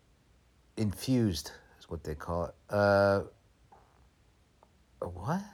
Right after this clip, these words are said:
A black girl was arrested at a school in Hawaii over a drawing that upset, over a drawing that upsets a parent. Arrested?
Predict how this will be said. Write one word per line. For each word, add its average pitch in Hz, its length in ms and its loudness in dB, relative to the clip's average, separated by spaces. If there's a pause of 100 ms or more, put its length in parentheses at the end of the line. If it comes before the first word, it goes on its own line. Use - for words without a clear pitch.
(1200)
A 101 60 -2
black 120 460 -2
girl 185 260 2
was 123 140 -2
arrested 117 640 -2
at 101 160 -2
a 95 120 -4
school 143 640 -4
in 120 200 -6
Hawaii 107 840 0
over 101 400 -2
a 90 80 -2
drawing 107 640 -2
that 98 260 -2
upset, - 720 -2 (1120)
over 107 200 2
a 95 40 -2
drawing 113 320 2
that 110 140 2
upsets - 800 0
a 95 140 -2
parent. - 760 -6 (1300)
Arrested? - 760 0